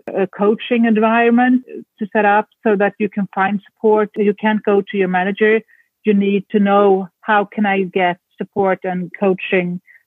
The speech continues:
from other people in order to succeed?" And I think you also need to look at the culture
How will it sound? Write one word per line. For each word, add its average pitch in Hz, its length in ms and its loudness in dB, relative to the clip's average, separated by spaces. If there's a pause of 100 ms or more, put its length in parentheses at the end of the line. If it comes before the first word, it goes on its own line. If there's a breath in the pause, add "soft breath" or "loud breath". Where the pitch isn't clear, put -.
(120)
from 180 420 0
other 214 240 2
people 175 600 -4 (560)
in 185 120 0
order 170 280 0
to - 240 -14
succeed?" 185 560 -8 (760 soft breath)
And 220 160 2
I 214 120 2
think 214 280 -2
you 214 60 2
also 233 640 0 (120)
need 214 220 0
to 208 120 0
look 208 200 0
at 196 80 -2
the 196 60 -8
culture 196 680 -2